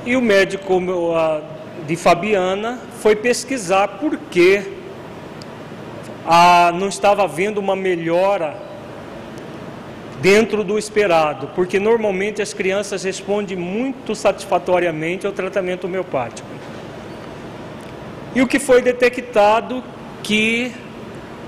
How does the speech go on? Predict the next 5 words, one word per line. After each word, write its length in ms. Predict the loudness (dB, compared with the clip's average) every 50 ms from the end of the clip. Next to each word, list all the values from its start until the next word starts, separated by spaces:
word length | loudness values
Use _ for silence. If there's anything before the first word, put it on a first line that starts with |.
| -8 -2 -2
o 80 | -2
casal, 720 | 0 4 6 6 6 6 4 4 4 6 6 6 6 4 2
Renato 640 | 0 -2 -4 -4 -2 0 0 2 2 0 -2 -4 -4
e 60 | -4
Lúcia, 640 | -2 0 0 0 0 -2 -4 -6 -6 -6 -6 -6